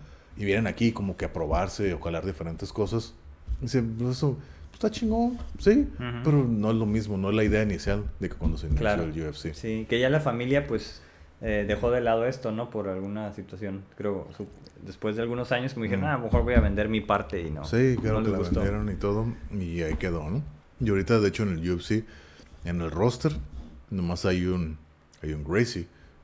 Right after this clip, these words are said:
Speaker 1: que es, no sé si, creo que todavía está ese güey, que es Kron Gracie, que es el hijo de Rickson Gracie, el que lleva el récord de cuatrocientos cero.
Speaker 2: Ajá.
Speaker 1: Ese güey ya tenía su récord en M M A, ah, pero allá en una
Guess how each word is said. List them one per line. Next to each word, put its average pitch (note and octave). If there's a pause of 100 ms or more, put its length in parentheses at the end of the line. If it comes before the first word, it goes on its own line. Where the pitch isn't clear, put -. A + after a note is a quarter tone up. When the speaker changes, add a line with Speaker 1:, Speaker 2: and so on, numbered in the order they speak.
Speaker 1:
que D#2+
es, - (440)
no C3+
sé D3
si, D3
creo E3+
que -
todavía F#3
está A#2
ese G#2+
güey, F#2+ (300)
que F2
es E2+
Kron D#2+
Gracie, G2 (300)
que -
es -
el F2+
hijo G2
de D#2+
Rickson B2
Gracie, G2
el D#2+
que E2
lleva E2+
el E2+
récord F2
de F2+
cuatrocientos -
cero. D3 (100)
Speaker 2:
Ajá. F#2 (500)
Speaker 1:
Ese A2
güey A#2
ya G#2+
tenía A2
su -
récord F#2+
en F2+
M F#2
M G2
A, F2+
ah, D2+
pero D#2+
allá D2+
en E2+
una F2